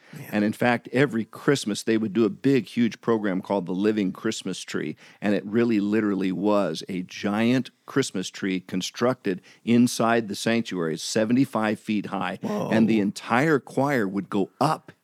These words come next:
Speaker 2: into this living Christmas tree, uh,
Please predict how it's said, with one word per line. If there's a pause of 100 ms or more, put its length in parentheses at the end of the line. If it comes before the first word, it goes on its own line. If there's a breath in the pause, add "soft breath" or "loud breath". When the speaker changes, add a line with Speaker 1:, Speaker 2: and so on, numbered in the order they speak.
Speaker 2:
into
this (120)
living
Christmas
tree, (460 loud breath)
uh,